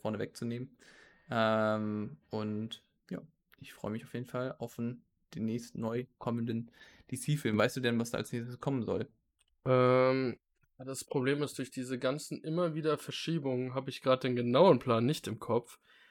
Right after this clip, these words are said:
Speaker 2: weil ich glaub, dieses Jahr ist nichts mehr dran. Also Aquaman ist, glaub ich, fertig gedreht. Shazam ist noch nicht gedreht, aber Black Adam ist gedreht, der kommt nächstes Jahr.
Speaker 1: Mhm.
Speaker 2: Da freu ich mich auch drauf, weil der wahrscheinlich auch das alte Ägypten zeigt und Doktor Fate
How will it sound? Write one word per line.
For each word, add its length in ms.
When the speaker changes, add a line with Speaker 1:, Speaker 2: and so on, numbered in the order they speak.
Speaker 2:
weil 120
ich 100
glaub, 300
dieses 420
Jahr 320
ist 340
nichts 380
mehr 300
dran. 600
Also 260
Aquaman 460
ist, 140
glaub 180
ich, 100
fertig 420
gedreht. 500
Shazam 680
ist 160
noch 80
nicht 200
gedreht, 260
aber 220
Black 240
Adam 280
ist 160
gedreht, 320
der 60
kommt 220
nächstes 400
Jahr. 260
Speaker 1:
Mhm. 400
Speaker 2:
Da 100
freu 200
ich 60
mich 180
auch 160
drauf, 280
weil 80
der 80
wahrscheinlich 320
auch 60
das 160
alte 260
Ägypten 440
zeigt 360
und 140
Doktor 260
Fate 520